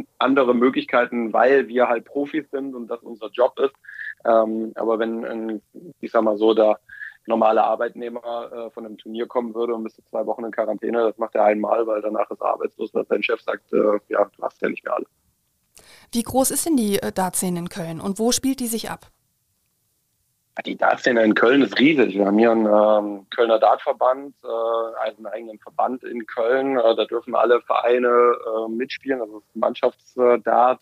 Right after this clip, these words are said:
Speaker 1: äh, und, äh, die Location muss, <laughs> die, die einzige Prämisse ist, glaub ich, dass die Location beziehungsweise vom Ort aus der Kölner Dom zu sein muss.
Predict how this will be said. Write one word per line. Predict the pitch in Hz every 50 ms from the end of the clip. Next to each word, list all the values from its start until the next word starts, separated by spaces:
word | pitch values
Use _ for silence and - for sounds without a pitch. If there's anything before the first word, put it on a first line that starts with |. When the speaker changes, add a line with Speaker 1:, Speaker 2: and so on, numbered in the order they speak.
| _ _
Speaker 1:
äh, | - - 120 113 113 113 113 110 110 - - - -
und, | - - 101 101 113 - -
äh, | - 113 110 110 110 107 104 - _ _ _ _
die | - 113
Location | 107 107 101 - 127 123 120 - 127 120
muss, | 123 123 - - - - _
<laughs> | _ _ _ _ -
die, | 165 147 - - -
die | 180 160
einzige | 175 190 208 175 160
Prämisse | - - - 135 147 151 - -
ist, | - 135 - -
glaub | 131 127 127 131
ich, | 131 - _ _ _ _ _ _ _
dass | - - -
die | 135 117
Location | 123 117 - - 127 127 135 - - 131 131 131 131 127
beziehungsweise | 117 107 - 123 117 110 113 107 104 -
vom | - 123 123
Ort | - 120 120 -
aus | 123 117 110 -
der | 117
Kölner | - - 123 117 113 107
Dom | 101 117 123 151
zu | 156 - 135
sein | 131 139 139 143
muss. | 147 151 - -